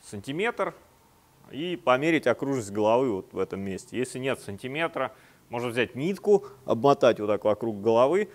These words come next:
потом приложить ее, ой, приложить ее к линейке и посмотреть, э, сколько получится. Ну, как правило, среднестатистический размер головы у, там, взрослого мужчины —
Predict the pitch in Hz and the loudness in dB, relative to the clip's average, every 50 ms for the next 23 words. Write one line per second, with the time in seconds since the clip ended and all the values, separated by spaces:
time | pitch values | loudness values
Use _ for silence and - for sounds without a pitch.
0 | - - _ - 110 101 143 135 107 - 127 127 127 127 123 123 131 117 - 117 | -16 -10 _ -4 -2 0 0 -2 -2 -2 0 0 2 2 0 0 -4 -6 -6 -4
1 | 110 104 - 95 104 95 - - 117 113 113 120 117 120 107 - 110 95 92 104 | -6 -4 -4 -6 -8 -8 -8 -6 -4 -2 -2 -2 -2 -4 -8 -8 -8 -8 -8 -8
2 | 104 104 127 160 196 233 214 - - 214 208 - - 123 143 - _ - - - | -8 -8 -8 -8 -8 -10 -12 -14 -16 -16 -16 -16 -16 -16 -18 -18 _ -20 -16 -10
3 | 104 101 117 139 135 - - 117 107 107 98 98 98 92 90 90 - - - 107 | -8 -8 -6 -8 -8 -12 -16 -16 -14 -12 -12 -12 -12 -12 -14 -16 -16 -16 -18 -16
4 | - - 104 104 101 95 - - - - 113 160 208 - - - _ 202 220 220 | -10 -8 -8 -8 -8 -10 -12 -16 -20 -20 -20 -20 -16 -16 -16 -14 _ -8 -6 -6
5 | 208 185 151 - - _ _ _ _ _ - 165 170 165 147 120 - - 135 - | -6 -6 -8 -10 -12 _ _ _ _ _ -10 -8 -8 -8 -8 -10 -14 -18 -20 -20
6 | _ _ 135 135 113 - _ - 117 117 117 120 117 127 143 147 135 117 104 - | _ _ -20 -20 -20 -20 _ -14 -10 -8 -8 -8 -8 -10 -10 -10 -10 -10 -10 -12
7 | _ _ _ _ _ _ - 104 101 127 131 131 127 127 123 123 120 110 101 95 | _ _ _ _ _ _ -20 -14 -10 -8 -4 -2 -2 -4 -4 -6 -10 -12 -12 -12
8 | 92 95 95 92 87 101 101 101 92 92 113 139 151 139 - 120 110 101 101 98 | -14 -16 -18 -18 -16 -14 -14 -14 -12 -10 -10 -10 -10 -10 -12 -14 -12 -10 -10 -10
9 | 95 95 92 92 92 92 98 110 117 - - 220 220 196 160 127 110 95 | -10 -10 -10 -12 -12 -14 -16 -18 -18 -18 -16 -14 -12 -12 -12 -12 -14 -16